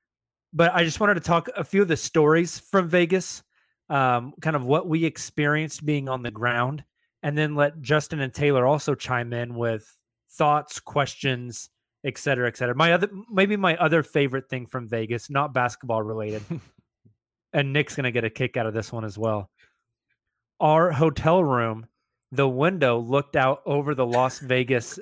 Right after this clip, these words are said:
Speaker 1: airport. And Silva one night is looking out of the window <laughs> and says,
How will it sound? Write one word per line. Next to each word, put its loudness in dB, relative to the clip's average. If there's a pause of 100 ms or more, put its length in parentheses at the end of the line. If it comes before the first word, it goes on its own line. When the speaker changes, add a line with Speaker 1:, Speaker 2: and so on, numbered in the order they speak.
(100)
Speaker 1:
airport. 0 (2000)
And 0
Silva 2
one 0
night 2
is 0
looking 0
out 4
of -4
the 2
window 0
<laughs> -12
and 2
says, 0